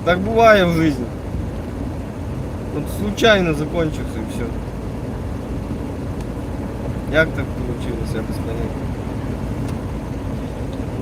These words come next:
Коля, привет! Я только что эфир вел, и он случайно закончился.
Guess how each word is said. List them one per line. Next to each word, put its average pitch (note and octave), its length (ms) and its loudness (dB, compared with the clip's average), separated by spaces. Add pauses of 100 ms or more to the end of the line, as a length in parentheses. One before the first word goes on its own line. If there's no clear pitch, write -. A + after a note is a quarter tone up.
(2750)
Коля, A#3 260 6
привет! A3 540 6 (920)
Я G#3 120 8
только A3+ 280 4
что A#3+ 180 8
эфир B3 380 8
вел, G#3+ 280 6
и F#3+ 40 8
он A3+ 220 4
случайно A3+ 600 6
закончился. G3 800 4